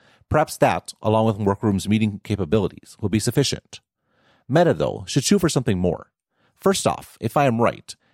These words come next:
and enterprise is the first big market for V R, then some of that billions of dollars should go towards building an enterprise go-to-market team that can compete with Microsoft.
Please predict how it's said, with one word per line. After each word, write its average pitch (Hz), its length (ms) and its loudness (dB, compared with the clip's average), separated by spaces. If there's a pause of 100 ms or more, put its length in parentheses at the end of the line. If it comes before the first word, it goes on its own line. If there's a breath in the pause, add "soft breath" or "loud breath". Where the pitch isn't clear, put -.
and 117 120 2
enterprise 147 380 2
is 120 100 -8
the 101 80 -2
first - 340 -2
big 110 160 0
market 98 260 -2
for 90 160 -2
V 78 160 -4
R, - 260 -6 (340)
then 113 120 0
some 147 160 2
of 170 80 2
that 165 180 2
billions 120 280 2
of 92 80 -4
dollars 87 260 2
should 87 140 -4
go 90 100 2
towards 92 240 -2
building 90 260 2
an 80 100 0
enterprise 104 440 0
go-to-market 90 540 0
team 71 220 -12
that 71 120 -10
can 85 140 -12
compete 90 240 -4
with 90 100 -2
Microsoft. - 640 -6